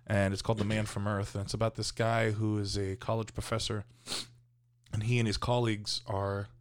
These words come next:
at his home helping him pack up and leave 'cause he's moving, moving out of town and, and, uh, you know, going to start a new job in another place, and so they're having a little farewell thing for him.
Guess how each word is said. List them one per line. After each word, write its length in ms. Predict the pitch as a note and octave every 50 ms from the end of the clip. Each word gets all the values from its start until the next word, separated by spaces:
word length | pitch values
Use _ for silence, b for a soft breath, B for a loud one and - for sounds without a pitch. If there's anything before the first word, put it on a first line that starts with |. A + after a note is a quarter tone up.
| _ _ _ _ _ _ _ _ _ -
at 160 | G#2 G2+ F2+
his 200 | G2+ G2 F#2 -
home 320 | - - F#3+ F#3+ D3+ B2 A2
helping 280 | G#2+ A2 G#2 - G2
him 100 | G2 G2+
pack 340 | - - A2 G#2+ G#2+ - -
up 160 | G#2+ G2+ -
and 120 | G2 F#2+ G#2+
leave 200 | A#2+ A#2+ A2 -
'cause 140 | - G2+ G2+
he's 120 | G#2 G2
moving, 360 | G#2 G#2+ G2 G2 G2+ G2 G#2 -
moving 240 | B2 A#2 G#2 G2 F#2+
out 120 | F#2 F#2
of 60 | F#2+ F#2+
town 280 | - G2 F#2+ F#2 F#2+ F#2
and, 120 | F#2 F#2 - b b b b b b b b b b
and, 300 | - G2+ F#2+ F2+ F2+ F2 F2+
uh, 300 | E2+ E2+ E2+ E2+ F#2 A2 A2 - - -
you 80 | G#2+
know, 100 | F#2 F#2
going 200 | F#2+ G2+ F#2 F#2
to 60 | F#2+
start 220 | - - - G2+ F#2+
a 60 | F#2+
new 140 | G2 G2 F#2+
job 340 | F#2+ G#2 G2 F#2+ F#2+ F#2+ G2
in 60 | F#2
another 220 | F#2 F#2 F2+ F2
place, 500 | - - - C#3 C3+ A#2 F#2+ - - -
and 160 | - A2 G2+
so 120 | - - G2+
they're 120 | F#2+ F#2
having 200 | F#2 G2 F#2+ F#2
a 60 | F#2
little 160 | F#2 F#2 F#2+ F2
farewell 540 | - - G#2 G2 F#2 F#2 G2 G2 F#2+ F#2+
thing 260 | G2 - - G#2+ G2+ G2+
for 220 | - - G#2 G#2
him. 140 | G#2+ A2+